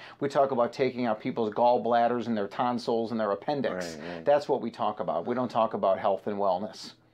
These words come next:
Speaker 2: Is that why they're very open to, um, food additives and, uh, artificial food?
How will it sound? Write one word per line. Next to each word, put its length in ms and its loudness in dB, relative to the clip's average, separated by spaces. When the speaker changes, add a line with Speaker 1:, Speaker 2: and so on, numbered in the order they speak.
Speaker 2:
Is 140 0
that 140 6
why 200 4
they're 180 4
very 220 2
open 320 -2
to, 380 0
um, 380 -6
food 200 0
additives 800 0
and, 440 -6
uh, 60 -4
artificial 680 -2
food? 340 -4